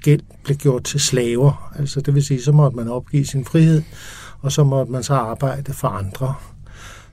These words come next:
Øh, senere hen, og det er jo også meget interessant, også i Danmark, så var der noget, der hed gældsfængsel. Og det vil sige, at folk, der ikke tilbagebetalte gælden, de kom i gældsfængsel. Der er en meget berømt roman fra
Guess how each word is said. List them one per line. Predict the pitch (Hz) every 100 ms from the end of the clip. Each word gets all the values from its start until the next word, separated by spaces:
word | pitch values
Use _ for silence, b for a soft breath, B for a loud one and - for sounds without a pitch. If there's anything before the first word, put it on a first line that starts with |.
| -
Øh, | 135 127 123
senere | - 156 175 196 180
hen, | 143 139 135 -
og | - 139
det | 147
er |
jo | 156 135
også | 143
meget | 143
interessant, | 143 139 139 143 131 143
også | 131 139
i | 131
Danmark, | 131 135 165 165
så | -
var | 147 135
der | 123 120
noget, | 123 123
der |
hed | 123 120 -
gældsfængsel. | 170 - - 160 160 - - 156 - B B B B B
Og | 139
det | 143 143
vil |
sige, | 143 139 131
at | 120
folk, | - 143 143 -
der |
ikke | 139 131 135
tilbagebetalte | 135 135 117 117 - 135 143 -
gælden, | 156 175 156 160 143
de | 143
kom | - 139 117
i | 113 -
gældsfængsel. | - 170 - - 147 - - 143 -
Der | 135
er |
en | 123
meget | 135 143
berømt | 147 123 143 - 139
roman | 131 131 135
fra | - - 120 104 -